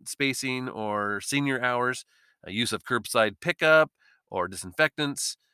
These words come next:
installation of transparent barriers, uh, uh, adjustments to ventilation settings,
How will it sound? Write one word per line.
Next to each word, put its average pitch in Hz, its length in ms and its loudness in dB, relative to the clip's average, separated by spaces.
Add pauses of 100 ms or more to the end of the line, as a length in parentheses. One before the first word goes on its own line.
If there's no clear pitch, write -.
(120)
installation 107 640 0
of 98 480 0 (220)
transparent 101 500 -4
barriers, 147 720 6
uh, 95 280 -6 (300)
uh, 95 240 -12
adjustments 135 680 2
to 120 260 -2
ventilation 143 680 0
settings, 139 580 0